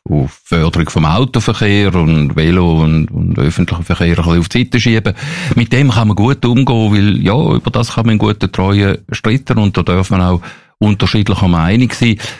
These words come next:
Ähm, wo es dann ein bisschen mühsam wird, ist, wenn man merkt, dass, dass Kritik eigentlich unfundiert ist und rein politisch motiviert ist, dass man so auf den Markt zielt und so.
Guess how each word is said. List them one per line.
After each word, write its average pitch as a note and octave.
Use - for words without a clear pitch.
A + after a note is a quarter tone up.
Ähm, G#2
wo A2
es G#2
dann G2
ein F#2
bisschen F#2+
mühsam G2
wird, F2+
ist, F2+
wenn F2+
man E2+
merkt, F2
dass, -
dass -
Kritik F#2
eigentlich F2+
unfundiert A2+
ist G2+
und F2
rein F2+
politisch -
motiviert F#2
ist, E2+
dass E2
man E2+
so E2
auf D#2
den D#2+
Markt E2+
zielt G#2
und G2
so. F#2